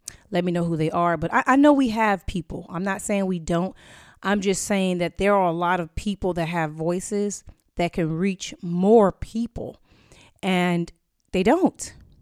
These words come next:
You know, people don't choose to use their platform to educate not only our own people, but to educate others that are not us, because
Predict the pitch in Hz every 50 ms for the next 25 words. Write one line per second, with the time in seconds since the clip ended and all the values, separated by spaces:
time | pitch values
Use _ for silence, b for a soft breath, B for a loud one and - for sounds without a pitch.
0 | - _ _ _ - 220 220 214 208 - - 277 240 311 277 214 247 247 247 233
1 | 233 - - - 254 254 254 247 240 226 202 202 175 - - b b b b b
2 | b b b b b - - 226 220 214 208 196 196 190 190 208 359 _ _ -
3 | 208 185 214 220 220 196 185 202 208 214 - - - 214 208 208 202 - - 190
4 | 180 175 170 170 175 170 - - 202 190 - _ - 214 214 175 185 190 - -
5 | - 202 180 185 185 190 190 190 196 190 196 196 180 175 175 170 165 170 175 190
6 | 202 196 - - - 190 170 - 165 156 160 156 b b b b b b b -
7 | 185 180 - - 190 - - 190 175 180 170 - - 190 170 - - _ _ -
8 | 208 208 208 180 190 180 175 175 180 - - - - - - 190 180 180 170 165
9 | 165 175 185 196 220 - - - 190 165 - - - - - - 185 - - 170
10 | 165 165 160 156